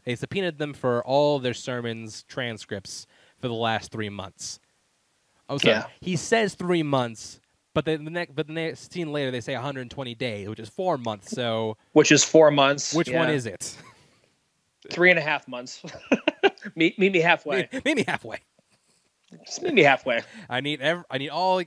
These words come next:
Speaker 1: all your sermons from the last ninety-six days. Okay, but why so
Speaker 2: But
Speaker 1: spe-,
Speaker 2: my thing
Speaker 1: why so specific?
Speaker 2: But my thing is, like, what if, like, you just kind of free, you free it up, up there when you're giving your sermons and stuff like that? You don't have it, like,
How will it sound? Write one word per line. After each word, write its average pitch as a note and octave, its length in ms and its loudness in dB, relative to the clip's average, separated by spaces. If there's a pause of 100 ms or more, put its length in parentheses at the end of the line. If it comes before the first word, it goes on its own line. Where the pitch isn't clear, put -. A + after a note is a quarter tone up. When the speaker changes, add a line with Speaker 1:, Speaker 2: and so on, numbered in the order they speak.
Speaker 1:
all G#3 340 2
your F#3 160 -2
sermons E3+ 380 -2
from D#3+ 100 -12
the C#3+ 80 -6
last C#3+ 420 -2
ninety-six C#3+ 760 -6
days. G#2 500 -6 (1040)
Okay, D#3 500 0
but D3 120 -6
why C#3+ 180 -4
so - 140 0
Speaker 2:
But B3+ 100 10
Speaker 1:
spe-, D#4 40 6
Speaker 2:
my G#4+ 160 8
thing A#3+ 240 6 (140)
Speaker 1:
why E3+ 100 0
so E3+ 120 -4
specific? - 580 -10 (320)
Speaker 2:
But - 880 -6
my A#4 160 10
thing D#4 160 8
is, G3 220 8
like, B3+ 220 6
what G4+ 140 8
if, G#4 180 6
like, A#3 380 4 (320)
you F3 180 -4
just F#3 180 2
kind G3 200 2
of E3 100 0
free, F3+ 480 -2
you F3 180 -4
free F3 520 4
it C3+ 200 2
up, D3 220 -2
up - 180 -2
there D3 160 4
when C3+ 140 -4
you're C3+ 100 -4
giving C#3 240 2
your C3 120 -2
sermons C3+ 360 0
and A#2+ 60 -6
stuff B2+ 140 0
like B2+ 100 6
that? B2+ 120 6
You D3+ 80 4
don't D#3 180 6
have C#3+ 260 6
it, C3+ 160 4
like, B2 340 -2